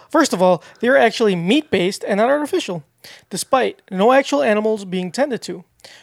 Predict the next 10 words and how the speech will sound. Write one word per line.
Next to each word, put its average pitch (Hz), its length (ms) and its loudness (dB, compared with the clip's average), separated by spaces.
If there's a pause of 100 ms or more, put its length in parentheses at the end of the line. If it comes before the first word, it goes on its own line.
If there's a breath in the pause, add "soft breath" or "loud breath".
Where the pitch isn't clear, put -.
(140)
Mosa 262 480 2 (100)
do 208 140 -2
produce 202 460 -2
real 196 460 0
meat 196 260 -6
burgers, 175 480 -4 (400 soft breath)
just 262 300 2
in 240 120 -4
a 214 60 2
lab 202 800 4